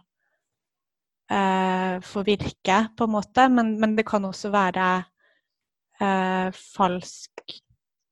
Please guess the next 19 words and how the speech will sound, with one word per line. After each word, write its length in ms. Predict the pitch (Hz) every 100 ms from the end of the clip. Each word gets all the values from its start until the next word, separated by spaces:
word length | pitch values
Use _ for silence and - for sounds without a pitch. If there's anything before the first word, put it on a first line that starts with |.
| _ _
falsk, 640 | - 214 196 196 - - 220
eh, 420 | 196 196 233 214
<laughs> 140 | 208
glitring, 480 | 220 - - 214 262
holdt 180 | 240 233
jeg 120 | 220
på 80 | 220
å 60 | -
si. 80 | 294 302
Er 80 | 233
det 140 | 220 208
en 240 | 202 208 202 202 _ _ _ _ _ _ _ -
le-, 300 | 220 196 202 208
riktig 320 | 226 - 208
lesning, 480 | 202 190 - 226 269
eller 240 | 220 208
en 80 | 208 208
mulig 260 | 202 202 202
lesning? 440 | 202 - 240 269